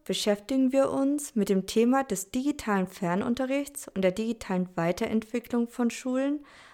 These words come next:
am Beispiel von zwei verschiedenen Gymnasien in Berlin. Zum einen am John Lennon Gymnasium,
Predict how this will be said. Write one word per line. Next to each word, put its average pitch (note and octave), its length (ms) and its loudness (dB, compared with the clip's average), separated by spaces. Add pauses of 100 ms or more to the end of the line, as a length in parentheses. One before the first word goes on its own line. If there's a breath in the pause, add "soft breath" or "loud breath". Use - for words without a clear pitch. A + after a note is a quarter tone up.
(300 loud breath)
am G3 160 4
Beispiel G3 580 2
von G3 180 0
zwei G#3+ 320 2
verschiedenen A3+ 720 0
Gymnasien F3+ 840 0
in A3+ 140 0
Berlin. F#3 640 -2 (500)
Zum - 380 -2
einen G#3 560 0 (100)
am G3 180 2
John F3+ 220 2
Lennon E3+ 320 0
Gymnasium, A#3+ 800 2